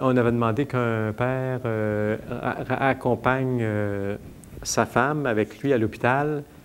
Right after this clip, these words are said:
Et puis pendant qu'il était dans, dans le voyage à l'hôpital, le père, il avait donné, euh, la communion, puis aussi il avait appliqué la relique de Sainte, euh, Sainte Philomène. Mais aussitôt en appliquant la relique de Sainte Philomène,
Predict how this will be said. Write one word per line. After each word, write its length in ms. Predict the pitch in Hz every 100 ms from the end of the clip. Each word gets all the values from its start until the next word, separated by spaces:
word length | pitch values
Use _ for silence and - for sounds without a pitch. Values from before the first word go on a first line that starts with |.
| - - - -
Et 100 | 120
puis 160 | 120 120
pendant 340 | 131 123 147
qu'il 360 | - 127 117 113
était 220 | 113 117
dans, 300 | 113 110 104
dans 120 | 110
le 80 | 104
voyage 360 | 110 123 127
à 40 | 113
l'hôpital, 560 | 107 - 131 143 139
le 100 | 113
père, 400 | 104 127 135 131
il 140 | 113 110
avait 180 | 107 107
donné, 440 | 107 104 117 117
euh, 500 | 110 107 107 107 107 107
la 100 | 107
communion, 560 | 127 113 113 117 156
puis 140 | 147 131
aussi 320 | 117 - 147
il 80 | 127
avait 140 | 113
appliqué 600 | 110 - - 147 147 143 - -
la 100 | 117
relique 420 | 110 120 131 -
de 220 | 110 107 104
Sainte, 440 | - 123 120 -
euh, 380 | 110 101 98 95
Sainte 260 | - 123
Philomène. 460 | - 120 110 110 113 113 - - - - - - - -
Mais 160 | 123 123
aussitôt 360 | 131 - - 160
en 60 |
appliquant 380 | 139 - - 147
la 140 | 139
relique 260 | 117 123 135
de 100 | 123
Sainte 240 | - 131
Philomène, 640 | 127 120 113 120 139 139